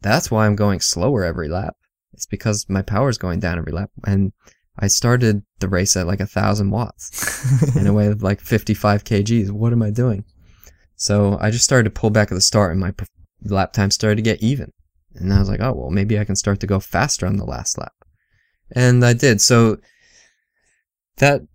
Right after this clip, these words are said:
Speaker 1: that is one of the biggest mistakes that people make, is overpacing when they start the race, trying to go with people that are definitely way fitter than themselves. So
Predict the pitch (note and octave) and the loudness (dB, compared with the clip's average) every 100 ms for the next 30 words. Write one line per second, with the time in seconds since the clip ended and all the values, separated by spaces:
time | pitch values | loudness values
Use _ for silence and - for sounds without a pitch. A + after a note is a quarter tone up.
0 | _ - A#2 C#3 B2 B2+ A#2+ A2 G#2 A2+ | _ 2 6 6 6 4 0 0 4 4
1 | A2 G#2+ G2+ A2+ B2+ C#3 A#2+ - A2 G#2 | 4 4 4 4 4 4 2 2 2 0
2 | G2+ - G#2 G2 G#2+ C3 G#2+ G2+ - - | -2 -2 0 2 4 2 2 0 0 0
3 | - - _ - _ _ _ _ A2 G#2+ | -2 -6 _ -20 _ _ _ _ -2 0
4 | A2 - G#2 - G#2 G2 _ _ _ _ | 0 0 2 2 0 -2 _ _ _ _
5 | _ _ - F#2+ G2 - F#2+ F#2+ F#2+ A#2 | _ _ -4 0 0 0 -2 -2 0 0
6 | G2+ - G2+ F#2+ F#2+ G#2 G#2 G2+ - G#2+ | 0 -2 0 0 0 0 2 0 -4 -2
7 | G2+ F#2+ G2 F#2 G2 _ _ _ _ - | -2 -2 -2 -4 -6 _ _ _ _ -8
8 | - A2 G#2+ F#2 G2 F#2+ - G2 G2+ F#2+ | -4 -2 -2 -2 -2 -2 -4 -2 -2 -2
9 | F2 F2 - F#2+ E2+ - _ - F#2+ F2+ | -6 -6 -4 -2 -4 -10 _ -8 -4 -4